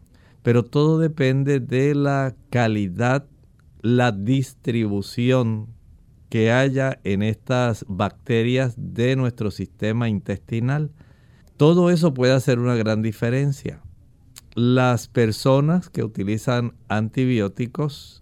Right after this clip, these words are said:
generalmente antibióticos que barren esa flora bacteriana, tienen trastornos por algún tiempo,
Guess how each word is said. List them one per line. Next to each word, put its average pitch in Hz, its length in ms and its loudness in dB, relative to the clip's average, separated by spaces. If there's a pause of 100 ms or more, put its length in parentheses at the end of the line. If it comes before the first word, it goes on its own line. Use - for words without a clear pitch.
generalmente 101 720 -4
antibióticos 101 960 -6
que 98 480 -4
barren 92 1000 -2 (160)
esa 110 640 -2
flora 110 420 -2
bacteriana, 107 840 -4 (640)
tienen 147 320 4
trastornos 139 640 0
por 107 200 -2
algún 101 340 -2
tiempo, 139 580 -2